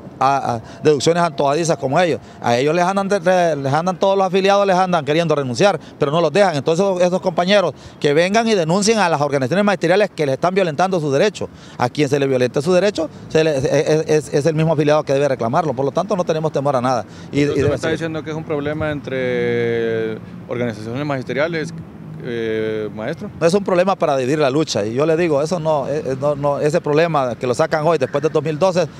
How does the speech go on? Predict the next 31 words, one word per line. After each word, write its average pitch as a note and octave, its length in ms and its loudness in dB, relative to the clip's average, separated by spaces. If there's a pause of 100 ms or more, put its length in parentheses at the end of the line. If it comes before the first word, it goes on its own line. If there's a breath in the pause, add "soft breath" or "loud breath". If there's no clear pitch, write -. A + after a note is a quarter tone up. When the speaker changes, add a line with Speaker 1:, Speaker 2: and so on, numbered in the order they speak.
Speaker 1:
es D3+ 120 -2
porque E3 260 0
quieren D#3+ 340 0
dividir D3+ 240 2
la D3+ 80 2
lucha, E3+ 300 2
y C3 40 -2
la C#3 80 0
lucha D#3 220 0
no D#3+ 120 0
la D#3 100 2
van D#3 160 0
a D3+ 80 2
dividir. D3+ 240 0
Speaker 2:
¿Pero D3 160 -6
se C#3 80 -8
están D3+ 180 -8
prestando E3+ 480 -8
algunos F3 300 -6
colegios E3+ 260 -6
magisteriales D#3+ 480 -4
al E3 80 -8
gobierno? F#3 380 -8
Speaker 1:
Bueno, D#3+ 320 4 (100)
en C#3+ 140 2
la C#3+ 140 0
sociedad D3+ 320 2
que F#3 100 2
lo F3 60 4
debe F#3+ 120 4
juzgar, F#3+ 440 2